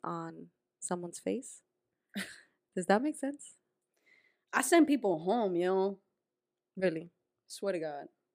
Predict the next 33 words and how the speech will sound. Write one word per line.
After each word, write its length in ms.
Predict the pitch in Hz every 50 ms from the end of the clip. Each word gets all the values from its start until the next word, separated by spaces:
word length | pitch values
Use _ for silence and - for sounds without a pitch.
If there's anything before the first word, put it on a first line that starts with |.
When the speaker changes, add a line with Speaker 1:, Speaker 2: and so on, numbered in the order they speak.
| _ _ _ _ _ _ _ _ _ _ _ -
Speaker 2:
Um, 560 | 320 330 - 330 330 330 - 320 - 156 156 - _ _ _ _ _ _ _ _ _ _ _ _ _ _ _ _ _ _ - -
I 40 | 190
refuse 540 | 190 190 185 - - 214 226 226 220 - -
to 80 | 190
tattoo 400 | 170 - 202 185 180 - 208 180
names 480 | 160 147 151 160 170 190 196 196 180 - -
of 160 | - 156 147
significant 680 | - - 156 151 151 151 156 156 180 165 - 160 139 73
others 320 | 127 143 151 156 156 -
on 100 | 156 160
people 360 | 165 - 180 175 190 196 214 208 _ _ - 208
Speaker 1:
Mm-hmm. 280 | 202 180 180 156 185 202 _ _ _ _ _ _ _ _ _ -
Speaker 2:
because 560 | 160 - - - 160 151 147 147 151 156 - - -
I 60 | 151 - - -
feel 180 | 156 143 147
like 260 | 143 131 127 95 - - _ _ _ _ _ _ _ _ _ _ _ _ _ _ _ _ _ _ _ _ _ _ _ _ _ _
if 120 | - 175 - - -
I 340 | 175 185 180 190 202 220 269
s-, 100 | 285 -
do 260 | 247 214 254 277 285
it 100 | 339 330 320
specifically, 720 | - 269 269 269 285 285 285 330 320 359 370 403 403 427 415 -
I 80 | 208 214
give 160 | 208 220 220
you 100 | 202 170
two 240 | - - 285 269 254
weeks. 640 | 247 185 - - - - - - - - - - _ _ _ _ -
Speaker 1:
Mm-hmm. 280 | 220 214 202 - - 180 - -
Speaker 2:
I'd 80 | -
be 60 | 214 254
like, 140 | 226 214
"Yo, 140 | 190 214 226
you 100 | 220 226